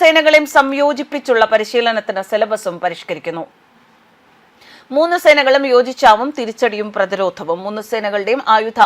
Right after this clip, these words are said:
ആൾബലം ഒരു കമാൻഡിനു കീഴിലായിരിക്കും. തിരുവനന്തപുരത്ത് ത്രീ സ്റ്റാർ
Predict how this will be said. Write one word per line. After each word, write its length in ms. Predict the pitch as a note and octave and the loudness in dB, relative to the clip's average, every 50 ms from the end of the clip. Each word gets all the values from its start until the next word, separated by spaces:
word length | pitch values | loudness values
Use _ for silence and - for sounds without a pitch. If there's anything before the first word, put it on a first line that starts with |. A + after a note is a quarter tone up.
| - - | 2 4
ആൾബലം 520 | F#3 G3+ G#3+ G#3+ G#3 F#3+ F3+ F3+ A#3+ C4 - | 2 2 2 2 0 0 0 0 0 -2 0
ഒരു 160 | B3 A3 A3 A3 | -2 -2 0 0
കമാൻഡിനു 460 | G#3+ G3 G3 F#3+ G3+ G#3+ G3+ G#3+ G3+ F#3+ | -2 -2 0 0 -2 -2 -4 -10 -12 -10
കീഴിലായിരിക്കും. 600 | - F#3 F3+ F3 E3+ D#3+ E3 E3 - F#3+ F#3 - - - - _ - | -8 -8 -6 -2 -2 -2 -2 -2 -4 -8 -10 -10 -10 -20 -18 _ -8
തിരുവനന്തപുരത്ത് 600 | C4+ C4+ C#4+ D4+ D4 D4 B3+ C#4+ C#4 C#4 D#4 E4 E4+ - - | -4 0 2 2 2 2 0 0 0 2 2 2 2 4 2
ത്രീ 140 | C#4 C#4+ C#4+ | 2 2 2
സ്റ്റാർ 340 | C#4 - - D4 C#4 C#4 | -4 0 6 8 8 8